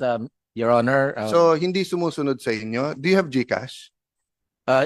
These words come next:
Speaker 1: yes, Your Honor,
Speaker 2: I-open
Speaker 1: under
Speaker 2: niyo yung GCash ko ngayon. Nandiyan pa huli yung link.
Speaker 1: Uh, we gave them forty-eight hours, uh, Your
Speaker 2: So,
Speaker 1: Honor, to take down the links.
Speaker 2: When, when did you order, Deputy Governor?
Speaker 1: Uh, today, uh, Your Honor.
Speaker 2: <clears throat> So, can you please, uh,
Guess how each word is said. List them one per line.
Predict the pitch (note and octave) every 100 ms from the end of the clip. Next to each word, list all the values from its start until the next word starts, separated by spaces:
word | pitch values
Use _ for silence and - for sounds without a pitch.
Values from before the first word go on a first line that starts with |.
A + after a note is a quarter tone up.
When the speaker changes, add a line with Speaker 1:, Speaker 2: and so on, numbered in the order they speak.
| -
Speaker 1:
yes, | F3+ F3+
Your | F3 D#3+
Honor, | E3+
Speaker 2:
I-open | G3 F#3+
Speaker 1:
under | G#3 G#3
Speaker 2:
niyo | G3+
yung | G3 D#3+
GCash | E3 D#3 -
ko | E3 D3+
ngayon. | C3 A2 G#2+ A2+
Nandiyan | - D#3 E3+ E3+
pa | E3+
huli | E3 D#3+ D#3
yung | C#3+
link. | A#2+ A#2 - _ _ _ -
Speaker 1:
Uh, | B2+
we | D3
gave | C#3+ F3 D#3
them | E3 E3
forty-eight | E3 D3 - D3 -
hours, | C3 A#2 B2 - -
uh, | G#2 G2+ F#2+
Your | F#2+ D#3
Speaker 2:
So, | A2+
Speaker 1:
Honor, | G#2+ A#2 A2
to | G#2
take | A2+ F#2
down | F#2+ F#2 F2+
the | F2 E2+
links. | F2+ F2+ - - - - _ - _ _
Speaker 2:
When, | - D3 F#3 F#3
when | D#3+ F#3+
did | F3 D#3
you | D#3
order, | C3 B2 A#2+ A#2+ A#2 A#2
Deputy | G#2+ A2+ A2 A2+ G#2
Governor? | G2 G#2 G#2 G2
Speaker 1:
Uh, | -
today, | C3+ B2+ A#2+ A2 - _
uh, | F#2+
Your | F#2 F#2
Honor. | E2+ - G#3+ C#3+
Speaker 2:
<clears throat> | _ -
So, | F#3+ F#3 - _ _ _ _
can | G3+ G#3+
you | G#3
please, | G#3 E3 D#3+ - -
uh, | B2+ A#2 A2+ A2 G#2+ A2